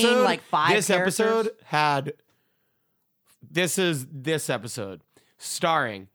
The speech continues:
Speaker 1: Jack, Locke, Sawyer, Hurley,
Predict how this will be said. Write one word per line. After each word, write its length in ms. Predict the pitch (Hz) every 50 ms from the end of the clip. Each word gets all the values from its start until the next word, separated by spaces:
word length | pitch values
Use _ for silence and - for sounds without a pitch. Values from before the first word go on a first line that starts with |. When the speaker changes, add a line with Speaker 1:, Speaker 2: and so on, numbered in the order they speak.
| -
Speaker 1:
Jack, 480 | 123 - 151 156 143 123 95 - - _ _ _ _
Locke, 500 | - 127 139 147 139 113 92 - _ - _ _ -
Sawyer, 680 | - - - 175 170 170 165 165 160 156 156 151 - _ _
Hurley, 540 | - - 165 160 156 151 151 151 147 131 -